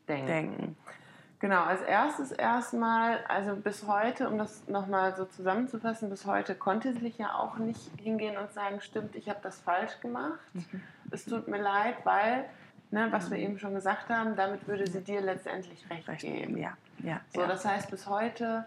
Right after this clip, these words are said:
Speaker 1: konnte sie
Speaker 2: Sie
Speaker 1: das
Speaker 2: das
Speaker 1: einfach
Speaker 2: nicht.
Speaker 1: noch nicht.
Speaker 2: Ja, ja,
Speaker 1: Es
Speaker 2: ja.
Speaker 1: kann jetzt sein, dass wenn du zu ihr hingehst und den ersten Schritt machst und
Speaker 2: Ja.
Speaker 1: sagst, so, "Weißt du was, ne, ich hab erkannt, ey, ich dachte ich immer, ich weiß es besser und irgendwie konntest du nur verlieren mit
Speaker 2: Ja.
Speaker 1: mir. Es tut mir wirklich von Herzen leid
Speaker 2: Ja.
Speaker 1: so.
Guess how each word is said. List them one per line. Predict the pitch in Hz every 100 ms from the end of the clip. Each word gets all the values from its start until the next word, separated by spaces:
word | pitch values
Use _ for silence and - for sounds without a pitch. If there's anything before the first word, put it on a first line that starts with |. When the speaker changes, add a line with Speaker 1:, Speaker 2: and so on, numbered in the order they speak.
| - - -
Speaker 1:
konnte | - 190 185 180
sie | 143
Speaker 2:
Sie | 147
Speaker 1:
das | - -
Speaker 2:
das | -
Speaker 1:
einfach | 185 - -
Speaker 2:
nicht. | -
Speaker 1:
noch | -
nicht. | 185
Speaker 2:
Ja, | 180 - - - 180
ja, | - -
Speaker 1:
Es | -
Speaker 2:
ja. | 170
Speaker 1:
kann | 226 302
jetzt | 320 302
sein, | 240 240 240
dass | 226 220
wenn | 214
du | 233
zu | 233 226
ihr | 214
hingehst | 233 254 233 233
und | 208
den | 196 190
ersten | 196 196 - 185
Schritt | - 262 -
machst | 190 185 190 -
und | -
Speaker 2:
Ja. | 190 190
Speaker 1:
sagst, | 196 -
so, | 196
"Weißt | 185 196 196
du | 190
was, | 196 -
ne, | 190 202
ich | 208
hab | 202 -
erkannt, | 202 - 196 202 - - -
ey, | 202 202 208
ich | - 202
dachte | 202 -
ich | 202
immer, | 220 208
ich | 208
weiß | 196 196
es | 190
besser | - 220 220 190
und | 190
irgendwie | 185 202 185 185 180 - - -
konntest | 202 185 -
du |
nur | 185 185 180
verlieren | 170 165 170 156
mit | 185
Speaker 2:
Ja. | 180
Speaker 1:
mir. | - 139
Es | -
tut | - -
mir | 175
wirklich | 190 190 185
von | 180 175
Herzen | 175 185 - 175
leid | 160 170 202 185
Speaker 2:
Ja. | -
Speaker 1:
so. | 233 240